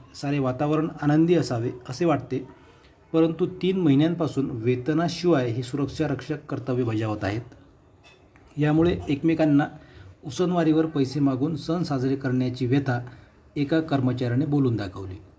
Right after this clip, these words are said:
विशेष असे की कोट्यावधीचा चुराळा निवडणुकीत केला जातो, मात्र सर्वात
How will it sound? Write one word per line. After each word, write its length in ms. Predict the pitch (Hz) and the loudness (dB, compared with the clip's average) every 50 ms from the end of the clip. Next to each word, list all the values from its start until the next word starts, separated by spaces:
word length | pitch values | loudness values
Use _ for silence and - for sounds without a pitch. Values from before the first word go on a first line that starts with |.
| _ - 135 | _ -8 -2
विशेष 340 | 131 139 127 135 175 165 175 - - - | 0 0 2 2 0 0 0 -4 -6 -4
असे 420 | 175 151 - - 135 120 123 120 - | -4 -2 0 0 0 0 0 -4 -6
की 80 | - 139 | -8 -8
कोट्यावधीचा 1300 | - - 135 131 - - 170 165 160 151 156 - - 156 135 123 127 127 127 139 139 - 151 131 117 - - - - - - | -4 -4 -6 -6 -4 -2 0 0 0 0 -2 -6 -8 -6 -4 -2 -2 2 2 2 2 2 0 0 0 -2 -6 -12 -16 -4 0
चुराळा 340 | 156 151 160 151 - 104 - - - - - - - - - - _ _ - | 4 6 6 6 4 2 -4 -12 -18 -20 -20 -20 -20 -20 -20 -20 _ _ -4
निवडणुकीत 520 | 135 131 135 151 156 143 151 160 165 180 175 - | -2 2 2 2 2 2 0 0 0 0 0 2
केला 160 | 160 143 135 | 0 0 0
जातो, 400 | 127 123 120 120 - 139 - - - - | 0 0 -2 -4 -4 -6 -6 -6 -8 -4
मात्र 420 | 139 127 123 123 151 165 170 - | -4 -4 -2 0 0 -2 -2 -2
सर्वात 480 | 127 - - 143 143 147 160 160 160 - | -6 -6 -4 -2 0 2 2 0 0 -2